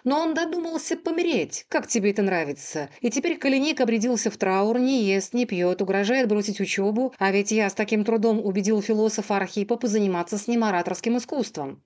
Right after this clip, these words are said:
А ты бы, господин, намекнул ему, что Гиацинт продал его дружбу за несколько серебряных монет? Тоном змея-искусителя посоветовал массажист. Эх, любезный, не считай меня глупцом, я так и поступил.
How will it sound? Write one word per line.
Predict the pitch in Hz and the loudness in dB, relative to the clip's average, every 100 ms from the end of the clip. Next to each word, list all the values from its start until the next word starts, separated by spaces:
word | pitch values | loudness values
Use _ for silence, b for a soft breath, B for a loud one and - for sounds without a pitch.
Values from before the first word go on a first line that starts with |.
| - | -2
А | 220 | 0
ты | 214 233 | 2 2
бы, | 233 | 2
господин, | 220 - 247 233 247 247 | 0 0 0 2 2 2
намекнул | 226 233 226 339 320 | 2 2 -2 -4 -2
ему, | 180 165 | -2 -2
что | 151 190 | -4 -2
Гиацинт | 180 190 190 - 359 294 - | 0 2 0 -2 -4 -4 -2
продал | 226 240 233 | -2 2 2
его | 214 208 | 2 2
дружбу | 214 254 285 262 | 0 -2 -2 -2
за | 220 208 | 0 0
несколько | 175 170 233 226 | 0 -2 -4 -2
серебряных | 220 202 185 185 208 208 | -2 0 0 2 0 -2
монет? | 262 302 202 127 - | -4 -2 -4 -4 -6
Тоном | - 214 190 180 | 0 2 2 0
змея-искусителя | 175 190 175 - 185 - 196 165 - 202 | -2 0 0 -2 -6 -4 -4 -4 -2 -2
посоветовал | 185 - 170 165 170 175 | -2 -4 -2 -2 -2 -2
массажист. | 180 196 196 175 147 - - - | -2 -4 -4 -2 -6 -10 -12 -2
Эх, | 277 233 | 0 2
любезный, | 233 220 262 220 190 | 0 2 2 2 2
не | 190 208 | 2 2
считай | - 262 320 | 0 -2 -2
меня | 349 233 202 | 0 2 2
глупцом, | 190 196 - - 185 | 0 -2 -4 -2 0
я | 196 240 240 | 2 2 0
так | 247 240 | -2 -2
и | |
поступил. | 214 214 220 208 226 165 | -4 -4 -2 0 0 0